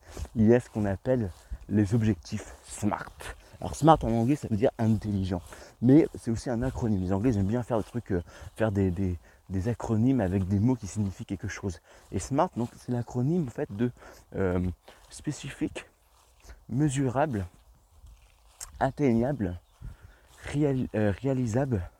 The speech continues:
et, euh, défini dans un temps donné.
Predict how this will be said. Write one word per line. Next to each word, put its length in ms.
et, 280
euh, 600
défini 520
dans 140
un 120
temps 240
donné. 360